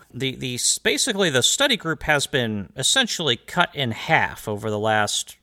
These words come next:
five or six episodes. It's been, uh, it's been halved, and I, I have no problem saying that. Most podcasters would be sad or, uh, something to report that, but, you know, not me necessarily. You know, the American people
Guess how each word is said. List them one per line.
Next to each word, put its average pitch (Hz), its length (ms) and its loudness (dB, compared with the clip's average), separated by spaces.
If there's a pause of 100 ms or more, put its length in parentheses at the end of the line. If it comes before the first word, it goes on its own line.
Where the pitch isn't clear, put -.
(120)
five 156 380 2
or 110 80 -2
six - 260 -2
episodes. - 520 -8 (220)
It's - 220 -8
been, 117 260 0
uh, 104 340 2 (120)
it's - 160 -8
been 113 160 -2
halved, 107 800 2 (260)
and 120 200 4
I, 123 180 2
I 143 40 2
have 139 260 0
no 147 160 0
problem 117 480 0
saying 110 340 2
that. 104 160 2
Most 117 240 -2
podcasters 104 600 -2
would 104 120 -8
be 104 260 -4 (100)
sad 104 520 2
or, 95 200 -4 (340)
uh, 98 320 4
something 113 360 0
to 104 100 -8
report 110 340 -2
that, 101 240 0
but, 104 240 -2
you 113 120 -4
know, 117 120 -4
not 160 240 4
me 110 220 0
necessarily. 104 640 0
You 117 140 -4
know, 113 200 0
the 139 120 -4
American 190 400 4
people 117 680 -2